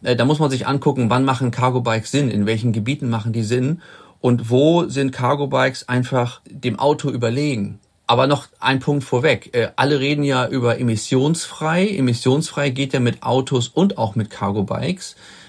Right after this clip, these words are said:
Wir haben ja noch einen Baustein und das ist in den hochverdichteten urbanen Gebieten. Und jetzt sitze ich ja in Berlin,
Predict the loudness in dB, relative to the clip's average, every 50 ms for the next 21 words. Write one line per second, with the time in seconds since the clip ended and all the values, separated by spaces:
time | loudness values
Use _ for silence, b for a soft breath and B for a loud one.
0 | B B -2 0 2 2 4 4 4 4 2 2 4 4 4 4 2 0 -2 -2
1 | -2 -2 -2 -2 -2 -2 0 0 -2 -2 -4 -2 0 0 2 2 2 4 2 2
2 | 2 0 -2 -2 -2 -4 -6 -4 -4 -4 -2 -2 -2 0 0 0 0 0 -2 0
3 | -2 -2 -2 -2 -4 -2 -2 -2 2 2 2 4 2 0 0 -2 -2 -2 0 0
4 | -2 -4 -4 -2 -2 -2 -2 -2 -2 -4 -4 -4 -4 -4 -4 -4 -2 -2 0 0
5 | 0 0 0 2 4 4 4 4 2